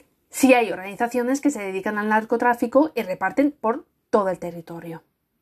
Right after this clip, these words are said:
Hernando Zuleta, investigador sobre narcotráfico, afirma que el motivo principal por el que no se conoce a estas organizaciones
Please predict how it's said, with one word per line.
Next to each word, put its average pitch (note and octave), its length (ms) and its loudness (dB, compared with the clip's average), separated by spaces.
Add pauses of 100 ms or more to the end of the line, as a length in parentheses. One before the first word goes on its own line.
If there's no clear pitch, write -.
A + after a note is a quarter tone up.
(920)
Hernando C#4 380 6
Zuleta, A#3+ 420 0
investigador F#3+ 560 -6
sobre G#3+ 340 -6
narcotráfico, G3+ 920 -2
afirma D#4 540 4
que C#4 60 -4
el G#3 100 -4
motivo A#3 320 0
principal A3+ 640 2
por E3+ 160 -12
el F#3 120 -12
que F#3 100 -14
no G3 100 -12
se A3 100 -8
conoce A3 460 -4
a F#3+ 120 -16
estas F#3+ 240 -10
organizaciones A3 760 2